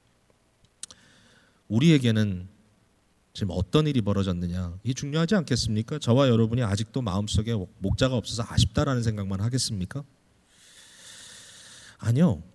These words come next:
어떤 인간에게도 우리는 기댈 수 없지만 그러나 우리에게는 참 목자가 계십니다. 이게 복음입니다.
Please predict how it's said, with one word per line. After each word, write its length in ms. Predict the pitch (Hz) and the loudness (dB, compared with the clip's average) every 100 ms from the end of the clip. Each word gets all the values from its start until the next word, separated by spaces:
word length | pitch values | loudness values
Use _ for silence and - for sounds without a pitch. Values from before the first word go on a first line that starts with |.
| _ _ _ _ _ - | _ _ _ _ _ -10
어떤 340 | 95 - 185 | -10 -2 0
인간에게도 640 | 120 113 165 180 139 117 | 0 0 0 0 0 0
우리는 380 | 104 101 104 98 | -2 -2 -2 -4
기댈 300 | 92 - 113 | -6 -2 0
수 160 | 110 - | 0 -2
없지만 640 | 92 - 120 87 87 90 90 | -6 -4 -4 -2 -4 -6 -12
그러나 440 | - 101 107 98 98 | -6 -2 -2 -2 -4
우리에게는 640 | 107 117 113 98 104 104 - | 0 2 2 0 -2 -4 -8
참 300 | - - 226 | -8 -4 -2
목자가 640 | 208 98 - 101 90 85 90 | 0 -2 -4 -6 -4 -8 -8
계십니다. 580 | 92 107 101 82 85 82 _ _ - _ _ _ _ _ _ | 2 2 2 -4 -12 -14 _ _ -20 _ _ _ _ _ _
이게 400 | 107 117 165 170 - | 0 0 -2 -4 -4
복음입니다. 580 | - 95 120 101 - - | -2 0 0 -2 -6 -18